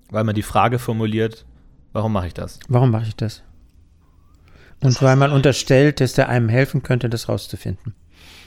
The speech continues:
Speaker 1: Das heißt, allein diese Suche nach dem Sinn macht es schon zu einem Symptom.
Speaker 2: So würde ich das nicht formulieren.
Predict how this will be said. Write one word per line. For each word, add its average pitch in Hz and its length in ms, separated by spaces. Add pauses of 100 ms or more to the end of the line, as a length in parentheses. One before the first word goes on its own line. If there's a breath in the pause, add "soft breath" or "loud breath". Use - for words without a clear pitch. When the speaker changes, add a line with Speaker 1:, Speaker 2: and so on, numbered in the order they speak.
(140 soft breath)
Speaker 1:
Das - 140
heißt, 123 180
allein 120 320
diese 127 240
Suche 143 400
nach 123 200
dem 120 200
Sinn 147 480 (260)
macht 120 320
es 123 80
schon 117 220
zu - 120
einem 104 200
Symptom. 98 380 (600)
Speaker 2:
So 110 240
würde 117 160
ich 117 80
das 113 160
nicht 123 160
formulieren. 101 560